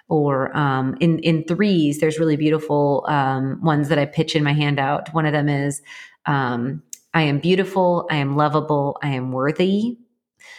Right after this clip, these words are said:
Um, but again, if that's too much, like, a lot of people cringe at saying, "I am beautiful," which I think is a really important thing that we need to get there and do the work to get there and accept that. But you might just start with, "I am worthy"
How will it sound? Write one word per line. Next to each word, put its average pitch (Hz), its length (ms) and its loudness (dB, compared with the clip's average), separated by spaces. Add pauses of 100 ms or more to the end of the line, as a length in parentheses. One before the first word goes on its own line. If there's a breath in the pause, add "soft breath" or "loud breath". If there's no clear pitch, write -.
(220 loud breath)
Um, 151 400 -2
but 170 120 2
again, 175 240 2
if 147 120 -4
that's 156 300 -2
too 180 100 0
much, 160 320 0
like, - 300 -4
a - 80 -2
lot 165 140 4
of 160 60 -4
people 156 600 0
cringe 165 260 2
at - 180 -2
saying, 143 280 -2
"I 143 100 -2
am 139 180 -2
beautiful," 156 580 0
which 170 160 0
I 170 40 0
think 165 200 -4
is 143 140 -4
a 135 80 -4
really 151 600 0 (240)
important 151 400 0
thing 143 100 -2
that - 100 -4
we 139 80 -2
need 147 200 -2
to 127 80 -6
get 226 300 -2
there 143 460 0 (400 loud breath)
and 156 160 0
do 160 100 2
the 139 120 0
work 156 240 0
to 156 60 0
get 233 240 0
there 143 160 2
and 143 100 0
accept 202 360 -2
that. 165 200 -2
But 175 100 2
you 165 80 2
might 160 180 0
just 147 160 -8
start - 200 -2
with, - 120 -6
"I 147 100 0
am 131 220 -4
worthy" 165 560 -8